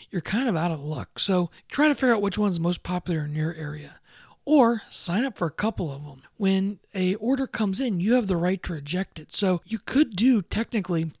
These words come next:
Uber Eats and Uber at the same time, or vice versa, Uber Eats and Grubhub. So something to think about there. For me,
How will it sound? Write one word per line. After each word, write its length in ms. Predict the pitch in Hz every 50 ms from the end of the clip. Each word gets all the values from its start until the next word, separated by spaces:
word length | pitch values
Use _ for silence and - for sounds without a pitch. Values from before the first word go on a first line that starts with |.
| _ _ - -
Uber 260 | 196 202 196 208 208
Eats 280 | 185 196 208 190 - - -
and 180 | 185 190 190 - -
Uber 240 | 185 180 165 170 165
at 120 | 160 -
the 80 | - 156
same 340 | - - 170 160 156 151
time, 640 | - - - - - 196 185 170 156 147 147 143 143 - _ _
or 400 | - 190 180 175 165 165 165 - - - - - _ _ _
vice 240 | 185 175 170 160 -
versa, 360 | - 175 165 156 - 170 165 165
Uber 240 | 175 175 165 160 156
Eats 300 | 156 156 156 - - -
and 420 | - 156 156 156 151 151 147 - - _
Grubhub. 460 | - 175 170 156 143 143 160 - 151 - _ _ _ - - - - _ _ _ _ _ _
So 300 | - - 190 170 170 170 _ -
something 300 | - 202 190 185 190 175
to 80 | 170
think 240 | - - 185 165 -
about 360 | 170 156 160 151 156 - _
there. 240 | - 165 156 151 - - - - -
For 200 | _ - - 196
me, 200 | 196 202 202 208